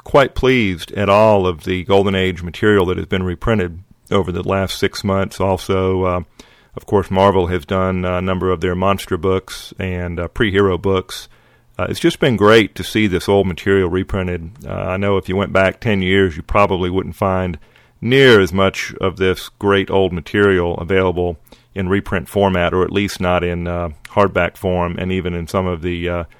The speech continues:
the, uh, showcase type, uh, uh, printouts, uh, that, that have been put out, uh, over the last, uh, several months. So I tell you what, if you like Golden Age comics and you like the early Silver Age of comics, there's all kinds of stuff out there now.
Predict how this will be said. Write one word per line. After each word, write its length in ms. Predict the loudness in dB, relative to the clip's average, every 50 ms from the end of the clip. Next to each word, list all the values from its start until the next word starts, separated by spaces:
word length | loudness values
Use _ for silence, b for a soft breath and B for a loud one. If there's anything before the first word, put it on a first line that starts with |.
| b b b b b b b b _
the, 180 | -6 -4 -4 -4
uh, 60 | -2
showcase 500 | 0 2 2 2 2 0 -2 -2 -2 -2
type, 400 | -2 -2 0 0 -2 -4 _ -4
uh, 240 | -2 0 0 -2 -4 -6 -12 -16 -16 -14
uh, 220 | -12 -10 -10 -12
printouts, 720 | -8 -4 -2 -2 0 0 0 -2 -4 -4 -8 -12 -10 -8
uh, 260 | -6 -6 -4 -4 -6 -6
that, 260 | -6 -8 -10 -8 -8
that 140 | -8 -8 -8
have 160 | -10 -10 -8
been 180 | -8 -8 -8
put 220 | -8 -8 -6 -4 -2
out, 220 | -4 -4 -4 -8 -10 -12
uh, 40 | -10
over 260 | -8 -6 -6 -6 -6
the 80 | -6 -6
last, 440 | -4 -4 -6 -6 -8 -12 -14 -12 -12
uh, 180 | -10 -10 -10 -12 -14 -18 -16
several 300 | -6 -4 -2 -2 -2 -2
months. 320 | -4 -4 -4 -6 -6 -8 -6
So 240 | -4 -4 -4 -4 b b b b b b b b b b
I 60 | -8 -2
tell 140 | 0 2
you 100 | 2 4
what, 180 | 4 6 6 4
if 140 | 4 2 0
you 100 | 0 2
like 240 | 2 2 2 2 4
Golden 300 | 4 4 4 4 2 0
Age 180 | -2 -2 -2
comics 500 | -2 0 2 2 2 2 0 -2 -6 -8
and 120 | -8 -6 -2
you 80 | 0
like 200 | 0 0 0 -2
the 120 | -4 -2 0
early 240 | 2 2 2 0
Silver 360 | 0 0 0 2 2 2 2 2
Age 200 | 2 0 -2 -4
of 80 | -8
comics, 580 | -4 0 0 0 2 0 -2 -4 -6 -12 -10 -6
there's 220 | -2 -2 0 0
all 200 | 0 0 0 0
kinds 320 | -2 -2 -2 0 0 -2 -4
of 60 | -6
stuff 280 | -2 0 0 0 2
out 200 | 0 0 0 -2
there 160 | -2 -2 -2 0
now. 460 | 0 0 0 0 0 0 -2 -4